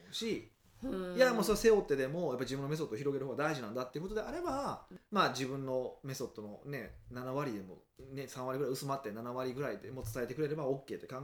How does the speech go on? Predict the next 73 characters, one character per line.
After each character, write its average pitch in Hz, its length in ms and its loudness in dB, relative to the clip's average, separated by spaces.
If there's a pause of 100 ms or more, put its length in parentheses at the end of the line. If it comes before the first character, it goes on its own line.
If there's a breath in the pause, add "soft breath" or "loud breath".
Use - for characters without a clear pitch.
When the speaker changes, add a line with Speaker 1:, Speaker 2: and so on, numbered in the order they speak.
Speaker 1:
え 143 60 -2
る 143 60 2
の - 120 12
か、 - 260 2 (220)
Speaker 2:
う 185 40 -10
ん 175 260 -10
う 175 40 -10
ん。 165 40 -8
Speaker 1:
っ - 20 -4
て 233 60 4
い - 20 8
う、 - 20 4
そ 277 100 2
れ 285 40 2
も 226 60 2
自 135 160 2
分 151 80 0
の 180 80 -2
生 135 100 -4
き 139 120 -6
様 147 200 0
の 147 100 -2
問 147 140 -2
題、 139 140 -2
考 170 100 -4 (100)
え 160 60 -2
方 151 140 -2
の 139 80 -4
問 135 160 -4
題 139 120 0
で 143 80 2
す 143 80 -4
よ 95 60 -6
ね 113 120 -4
っ - 20 -4
て - 80 -16
話 - 220 -16
で - 60 -20
す。 - 140 -20 (580 loud breath)
Speaker 2:
じ 269 120 0
ゃ 262 240 4
あ、 - 20 -4
も 359 160 -2
し 403 100 -4
一 277 140 -2
人 330 160 0
ビ 339 140 0 (180)
ジ 339 60 0
ネ 277 120 4
ス 240 320 2
で 214 200 2
行 285 100 -4
く 349 100 -4
ん 302 120 -2
や 277 100 0
っ 285 100 -4
た 359 120 2
ら、 370 340 6 (720 loud breath)
一 277 280 0
人 226 240 2
で 226 600 4
出 - 200 -2
す - 180 0
粗 196 300 4
利 226 180 0
を 269 380 0 (200)
上 220 120 4
げ 208 160 4
る 226 140 2
よ 233 180 4
う 196 100 -4
な 262 80 0 (580)
考 233 140 -4